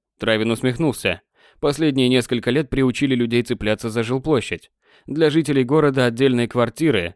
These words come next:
с ванной оказались верхом роскоши. Недостаток площади и удобств компенсировался низкой квартирной платой. Тот же старичок наверняка отдавал жилконторе за свою комнату не больше трёх рублей в месяц.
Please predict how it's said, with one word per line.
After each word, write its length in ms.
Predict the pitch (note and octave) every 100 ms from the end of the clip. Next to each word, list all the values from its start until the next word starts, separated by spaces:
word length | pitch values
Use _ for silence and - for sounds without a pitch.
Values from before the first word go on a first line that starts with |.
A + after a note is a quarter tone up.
| _
с 160 | -
ванной 480 | A#2 B2+ C3 F#2 - _
оказались 540 | - A2+ C3+ D3 E3+ C#3
верхом 400 | A#2 A#2 D#3 D#3
роскоши. 560 | C3 - - - E2 - _ _ -
Недостаток 680 | F2 F#2+ G2+ D3+ D3+ B2
площади 460 | - C3 B2 B2 A#2+
и 140 | B2+
удобств 480 | A#2+ B2 D3+ - -
компенсировался 800 | G#2+ G2 A#2 A2+ E3 D#3+ D3+ B2+
низкой 300 | A#2+ C3 C3+
квартирной 500 | C3 A#2 A2+ G#2+ A#2+
платой. 540 | D3 C#3 - F#2 E2+ _ _ _ -
Тот 200 | D#3 C#3+
же 120 | C#3
старичок 520 | C3 C3+ B2+ E3+ C3+
наверняка 540 | F#2+ F#2+ G2+ G#3 D3+ C#3
отдавал 400 | B2 B2+ B2+ A2+
жилконторе 640 | A#2 A2+ A2 D3 D3+ B2+
за 100 | B2
свою 300 | A#2+ B2 A2+
комнату 400 | E3 A#2+ F#2+ F#2+
не 100 | F#2+
больше 320 | G#2 C3 C3
трёх 260 | A#2 A#2 A2
рублей 340 | A2 G2+ G#2
в 20 |
месяц. 480 | C3+ A2 - F#2+ -